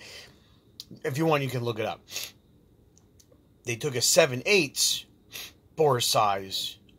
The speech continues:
uh, master cylinder, and they applied that same hundred P S I of force, and it multiplied that and made it into a hundred and sixty-six P S I of, of, of, of, of applied force. Now,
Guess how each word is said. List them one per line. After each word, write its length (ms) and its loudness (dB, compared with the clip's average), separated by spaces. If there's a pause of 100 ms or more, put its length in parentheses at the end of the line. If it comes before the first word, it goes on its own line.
(160)
uh, 400 -10 (280)
master 400 -2
cylinder, 520 -8
and 100 -14
they 140 -8
applied 480 0
that 180 -2
same 460 0
hundred 520 -2 (160)
P 240 -4
S 220 0
I 180 0
of 140 -6 (140)
force, 580 0 (640)
and 140 -2
it 100 -4
multiplied 760 0
that 320 4
and 180 -10
made 200 0
it 100 -6
into 220 -4
a 40 -4
hundred 280 -4
and 100 -8
sixty-six 1160 0 (840)
P 200 -2
S 220 0
I 160 4
of, 400 -10
of, 140 -4
of, 360 -4
of, 260 -8
of 140 -10
applied 440 -4
force. 480 -6
Now, 320 6